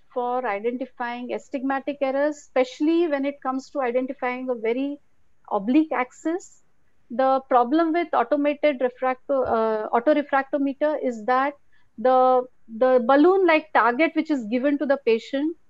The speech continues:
is very tempting for accommodation. So the patient starts accommodating, so you could get a little minus, uh, side refraction when you do an automated refractometry. If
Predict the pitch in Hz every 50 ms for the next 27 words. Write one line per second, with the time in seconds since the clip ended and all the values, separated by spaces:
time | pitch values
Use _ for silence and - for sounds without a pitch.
0 | _ _ _ _ _ _ - 277 262 247 247 233 226 262 269 285 311 311 370 370
1 | - _ 277 269 269 277 - - 330 320 330 320 - 302 262 233 233 - 262 254
2 | 254 247 240 240 233 - - 214 208 202 - _ _ _ - 233 240 233 - 247
3 | 254 247 - 311 311 - _ _ 294 269 294 349 330 - 339 311 320 - 311 285
4 | 302 269 302 294 - - 330 339 320 - - 302 285 277 311 311 320 370 381 302
5 | 254 247 277 277 277 277 _ _ _ _ _ _ - 247 254 262 269 269 - 302
6 | 277 262 220 208 220 247 277 311 349 339 - - - - _ _ _ _ - 226
7 | 233 233 226 - - 254 247 240 254 233 214 240 233 - - 240 226 233 - -
8 | - 269 262 240 226 233 240 214 240 233 240 233 233 233 233 226 220 214 208 208
9 | - 262 254 254 254 247 277 269 269 240 - - - 214 214 - _ 262 247 247
10 | 247 247 _ 285 302 320 320 _ _ _ _ _ _ - - - _ _ _ _
11 | _ _ _ - 359 349